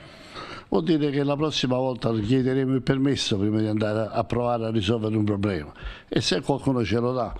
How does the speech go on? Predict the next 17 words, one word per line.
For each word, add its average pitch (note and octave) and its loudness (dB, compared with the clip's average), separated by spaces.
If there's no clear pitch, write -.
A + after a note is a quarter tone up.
cercheremo C3 2
di A2 2
risolverlo. F#2 0
E D#3 2
poi G#3+ 2
siamo C#3+ 2
arrivati C3+ 0
all'eolico. B2 0
Io D#3+ 0
non D#3+ 2
avevo D#3+ 2
dubbi G2+ 0
che - -2
il B2+ 0
giorno D3 2
in C#3+ 2
cui C#3+ 2